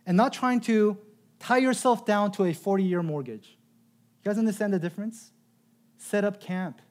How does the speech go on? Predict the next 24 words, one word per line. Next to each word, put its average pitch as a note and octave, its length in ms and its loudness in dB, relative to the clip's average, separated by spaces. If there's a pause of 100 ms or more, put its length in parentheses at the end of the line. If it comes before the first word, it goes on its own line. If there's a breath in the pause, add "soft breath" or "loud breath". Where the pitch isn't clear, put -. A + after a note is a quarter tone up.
(440)
Don't G3 180 -2
set G3 220 -2
up F#3+ 140 -4
a D#3 40 -4
home D#3 260 -8
here. A2 260 -14 (640)
Now, F#3 80 0
I'm G3 80 2
not A#3+ 100 0
saying A3+ 220 -2
the F3+ 80 -4
forty-year F#3 320 -2
mortgage D3 300 -4
is B2+ 100 -10
bad, A#2 240 -12
'cause - 80 -18
I B2+ 80 -12
know C3+ 80 -12
some C3+ 160 -14
people B2+ 240 -16
have A2+ 100 -16
it A2 80 -20
here, B2+ 140 -18
but A#2 160 -18